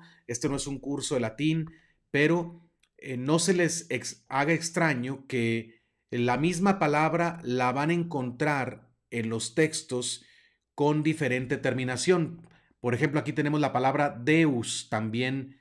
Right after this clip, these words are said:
eh, resaltada en rojo y abajo en el confiteor, en el yo confieso, tenemos la palabra deo.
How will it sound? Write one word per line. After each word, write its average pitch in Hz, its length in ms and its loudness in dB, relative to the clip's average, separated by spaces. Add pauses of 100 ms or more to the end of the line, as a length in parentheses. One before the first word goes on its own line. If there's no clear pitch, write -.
(260)
eh, 107 280 -6
resaltada 123 840 -2
en 113 200 -4
rojo 160 540 0
y 120 140 -2
abajo 139 800 -2
en 110 140 -4
el 104 140 -8
confiteor, 139 680 -6
en 117 60 -8
el 101 100 -10
yo 120 160 -8
confieso, 127 480 -8
tenemos 117 400 -12
la 107 140 -6
palabra 110 500 -6
deo. 117 640 -2